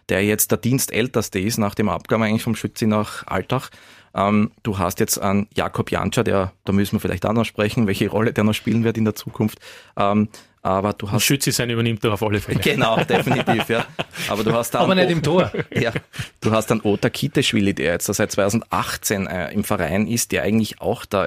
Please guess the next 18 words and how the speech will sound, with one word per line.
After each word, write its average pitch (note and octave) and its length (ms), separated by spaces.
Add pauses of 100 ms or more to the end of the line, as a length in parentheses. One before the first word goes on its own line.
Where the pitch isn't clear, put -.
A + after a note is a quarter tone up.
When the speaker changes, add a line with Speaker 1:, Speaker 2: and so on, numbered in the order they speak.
(160)
Speaker 1:
wirklich A2 360
schon G#2 120
eine G2 80
Rolle F#2 320
einnimmt, G#2 340
wo G#2 60
ich G2+ 80
sage, - 180
das - 140
ist A2+ 120
jetzt - 180
kein F#2+ 180
Unterschied G#2+ 400
mehr. E2+ 160 (400)
Es F#2 340
hilft A#2+ 300
jetzt A#2+ 140
nichts. - 180